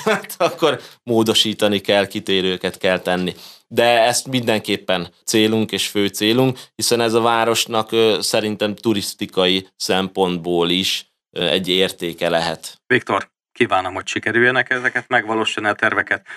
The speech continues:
Speaker 2: A kislányodhoz, a családodhoz jó egészséget, jó nyarat, pihenjetek azért, és köszönöm szépen a beszélgetést.
Speaker 1: Köszönöm én is a meghívást.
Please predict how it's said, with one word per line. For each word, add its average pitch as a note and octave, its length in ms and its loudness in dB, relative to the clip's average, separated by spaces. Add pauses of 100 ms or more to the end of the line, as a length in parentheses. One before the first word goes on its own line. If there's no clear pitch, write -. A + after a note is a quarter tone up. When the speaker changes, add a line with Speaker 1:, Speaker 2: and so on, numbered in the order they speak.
(160)
Speaker 2:
A - 120 -8
kislányodhoz, G2 720 0
a F#2 60 -10
családodhoz F#2+ 680 -4
jó A2 180 0
egészséget, F#2 680 -2
jó F#2+ 140 -6
nyarat, F2 380 -6
pihenjetek F2 480 -6
azért, F#2+ 300 -6
és A2+ 100 -4
köszönöm A2 240 -2
szépen G#2 260 -2
a F#2+ 40 -6
beszélgetést. G2+ 680 -4
Speaker 1:
Köszönöm G#2 500 2
én G#2 180 4
is G2 160 -2
a G2+ 60 4
meghívást. G#2 840 0